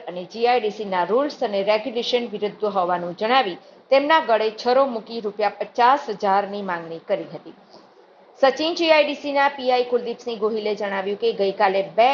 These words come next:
ઇન્ડસ્ટ્રીયલ એસ્ટેટે જશવંતસિંહ સામે ફરિયાદ નોંધાવી હતી. આ બંને ઉદ્યોગકારો તો છેલ્લા વીસ વર્ષથી અહીં પોતાની ઇન્ડસ્ટ્રી ચલાવે છે.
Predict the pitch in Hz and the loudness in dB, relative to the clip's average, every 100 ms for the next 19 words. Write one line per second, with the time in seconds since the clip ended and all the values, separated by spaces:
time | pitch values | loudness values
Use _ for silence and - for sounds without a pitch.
0 | - 220 202 214 - 202 190 185 - 180 | 0 -6 -6 -6 -6 -4 -2 -2 -6 -12
1 | - 247 247 208 202 - - - - 254 | -4 -2 0 0 -2 -4 -20 -8 2 2
2 | - 339 392 349 302 294 294 240 220 214 | 4 0 0 -2 -4 -2 0 0 0 -2
3 | 214 185 175 185 185 165 165 165 180 - | -2 0 0 -2 -6 -4 -4 -6 -10 -12
4 | 147 _ - _ _ - 208 208 208 262 | -14 _ -20 _ _ 0 2 2 4 2
5 | 277 254 196 233 247 247 233 214 214 233 | 2 -2 0 4 4 4 2 2 0 -2
6 | 233 220 196 180 202 294 349 254 240 - | -2 -2 0 -2 -2 -6 -4 -4 -4 -4
7 | 233 214 202 208 202 196 190 175 180 - | -6 -6 -6 -6 -4 -4 -4 -6 -6 -6
8 | 170 196 165 165 160 - | -8 -4 -4 -4 -8 -10